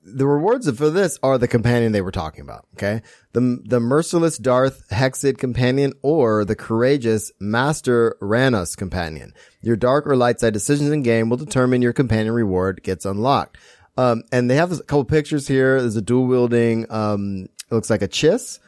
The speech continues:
uh, in white robes and a Ratataki, it looks like,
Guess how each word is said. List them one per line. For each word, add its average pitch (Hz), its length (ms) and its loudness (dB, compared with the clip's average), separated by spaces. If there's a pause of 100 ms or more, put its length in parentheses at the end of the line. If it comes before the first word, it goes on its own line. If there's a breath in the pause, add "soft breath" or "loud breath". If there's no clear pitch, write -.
(360 soft breath)
uh, 101 600 2
in 110 240 -2
white 117 240 0
robes 117 480 0
and 107 520 -4
a 101 520 -2
Ratataki, 113 880 -2
it 160 80 0
looks 156 220 -4
like, 156 320 0